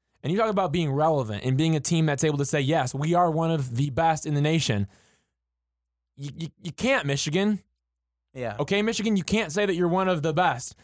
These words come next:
Speaker 1: the leaders and the best. No,
Speaker 2: <laughs>
Speaker 1: no, no, no. You're not, you're not up there like that because you can't even get there.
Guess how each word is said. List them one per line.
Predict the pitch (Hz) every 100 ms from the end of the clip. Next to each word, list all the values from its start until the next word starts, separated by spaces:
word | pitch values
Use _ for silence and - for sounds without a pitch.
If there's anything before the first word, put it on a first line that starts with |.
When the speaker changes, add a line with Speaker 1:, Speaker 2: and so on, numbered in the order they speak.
| _
Speaker 1:
the | 139
leaders | 156 190 196 180
and | 185 185
the |
best. | 175 190 135 -
No, | 185 175 127
Speaker 2:
<laughs> | 123
Speaker 1:
no, | 165 180
no, | 190
no. | 180
You're | 156
not, | 160 185 196 -
you're | 165
not | 160 185 180
up | 185 -
there | 160 143
like | 135 120
that | 127 120 110 - - -
because | 135 143
you | 139
can't | 151 160
even | 151 139
get | 123 117
there. | 92 87